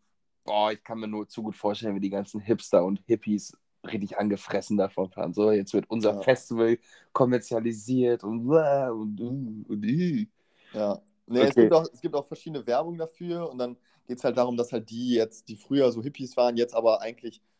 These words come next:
Speaker 2: voll die Kapitalistenleute sind und schön in, so in, in Anzügen und durch die Gegend, äh, laufen, so, weißt du, so
Speaker 1: Ach
Speaker 2: halt
Speaker 1: so.
Speaker 2: ganz normalen Job haben und dann aber wieder auf ihre Jugend zurück und dann zu Woodstock zwei und, weißt du, einfach so ein bisschen so ein Revival-mäßiges
Speaker 1: Also haten,
Speaker 2: Ding.
Speaker 1: haben die in der Werbung dafür auch so ein bisschen,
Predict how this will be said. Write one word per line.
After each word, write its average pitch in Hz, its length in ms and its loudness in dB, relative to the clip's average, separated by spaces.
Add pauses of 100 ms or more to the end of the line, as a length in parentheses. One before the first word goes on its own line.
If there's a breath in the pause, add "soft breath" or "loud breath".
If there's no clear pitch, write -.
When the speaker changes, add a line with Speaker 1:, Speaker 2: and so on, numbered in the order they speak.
(120)
Speaker 2:
voll 120 180 -2
die 120 100 -8
Kapitalistenleute 120 960 -4
sind 117 220 -6
und 104 160 -10
schön 117 240 -6
in, 107 240 -6
so 104 160 -4
in, 104 100 -4
in 107 140 -8
Anzügen 123 880 -6
und 98 160 -14
durch 117 100 -14
die 113 140 -12
Gegend, 120 500 0
äh, 98 160 6
laufen, 113 680 4
so, 107 100 -6
weißt 117 160 0
du, 113 60 -14
so 113 120 0
Speaker 1:
Ach 156 60 4
Speaker 2:
halt 254 120 2
Speaker 1:
so. 110 460 -2
Speaker 2:
ganz 160 220 6
normalen 139 340 0
Job 147 260 -4
haben 175 200 -6
und 127 180 -10
dann 180 220 -2
aber 165 260 -4
wieder 175 320 -6
auf 135 120 -20
ihre 135 180 -12
Jugend 196 340 -10
zurück 180 300 -10
und 156 40 -14
dann 143 120 -10
zu 135 120 -20
Woodstock - 400 -8
zwei 160 520 -4
und, 120 80 -16
weißt 139 200 -8
du, - 40 -14
einfach 139 180 -14
so 135 60 -16
ein 135 40 -16
bisschen 127 280 -18
so 120 80 -20
ein 123 80 -10
Revival-mäßiges 113 1200 0
Speaker 1:
Also 123 240 0
haten, 160 320 2
Speaker 2:
Ding. 101 160 -6
Speaker 1:
haben 156 200 0
die 156 120 -4
in 143 100 -6
der 139 120 -2
Werbung 156 300 -4
dafür 139 380 -4
auch 131 100 -6
so 135 100 -14
ein 135 40 -10
bisschen, 143 340 -10